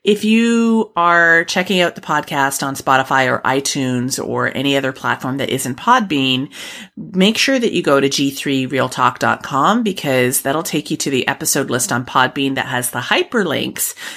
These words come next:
to resource documents that we mentioned in the episode, but also the actual worksheets that come with every episode.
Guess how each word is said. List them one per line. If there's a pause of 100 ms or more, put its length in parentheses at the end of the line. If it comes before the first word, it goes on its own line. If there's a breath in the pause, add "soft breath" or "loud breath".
(160 loud breath)
to
resource
documents
that
we
mentioned
in
the
episode, (300 loud breath)
but
also
the
actual
worksheets
that
come
with
every
episode.